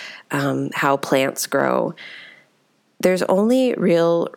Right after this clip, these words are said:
rushing or urgency if there is a crisis, like a lack of resources or an imminent danger to your life, like being chased by a predator,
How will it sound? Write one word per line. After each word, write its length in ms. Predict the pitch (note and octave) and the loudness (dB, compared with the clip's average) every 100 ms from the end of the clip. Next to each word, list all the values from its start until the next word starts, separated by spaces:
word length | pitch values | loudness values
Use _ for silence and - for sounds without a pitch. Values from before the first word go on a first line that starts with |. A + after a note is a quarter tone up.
| - | 0
rushing 560 | D#3+ D#3 - E3 D3 | 0 0 2 0 2
or 220 | - D3 - | 0 0 2
urgency 800 | C#3+ C#3+ C#3+ - D#3 C#3 C#3 - | 2 2 -2 0 2 2 2 -2
if 160 | C#3+ | -2
there 280 | - C#3+ C3+ | 0 2 2
is 200 | - C#3+ | 0 0
a 60 | C#3+ | -2
crisis, 680 | - D3 E3 A#3 A#3 - - | 0 0 2 0 0 -2 -2
like 160 | D3+ | -2
a 40 | D3 | 2
lack 260 | C#3 C#3+ | 0 0
of 120 | C#3+ D3 | 0 0
resources 800 | D#3+ - E3+ D#3+ D#3 D3+ D3+ | 0 2 2 2 2 2 0
or 440 | - C#3+ C#3 C#3 - - | 0 0 2 0 0 -2
an 420 | C#3 C3+ C3 - | -2 -2 -4 -4
imminent 400 | D3 D3 D3 C#3+ - _ - | 0 2 2 0 -4 _ -4
danger 380 | C#3+ C#3 C#3+ C#3 | 0 2 2 2
to 140 | - | 2
your 140 | C3+ | 2
life, 360 | B2 D3+ A3 A3 | 2 2 2 0
like 160 | C#3 - | -2 0
being 220 | C3+ C3+ | -2 0
chased 420 | - C3+ C#3+ - | 0 0 0 -2
by 100 | C3 | 0
a 100 | B2+ | 0
predator, 600 | - F#3 G3+ G3+ F#3+ F#3 | 0 0 2 2 0 -2